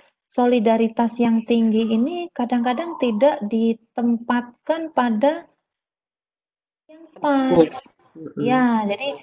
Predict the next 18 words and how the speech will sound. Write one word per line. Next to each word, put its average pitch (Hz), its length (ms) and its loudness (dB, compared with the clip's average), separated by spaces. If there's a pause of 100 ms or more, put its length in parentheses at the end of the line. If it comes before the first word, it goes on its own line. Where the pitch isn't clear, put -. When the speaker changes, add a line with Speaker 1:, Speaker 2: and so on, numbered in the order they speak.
(220)
Speaker 1:
misalnya 196 560 2
nih, 285 400 2
saya 220 160 0
punya 226 340 0
temen 254 380 0
namanya 240 500 2 (460)
Agung. 185 720 2
Nah, 160 160 -4
si - 160 -4
Agung 202 320 0
ini 285 160 -4
berantem 208 560 0
sama 269 400 0 (560)
Agus 196 560 -2 (400)
dari 180 240 -2
sekolah 214 400 0
yang 202 240 2
berbeda. 190 640 2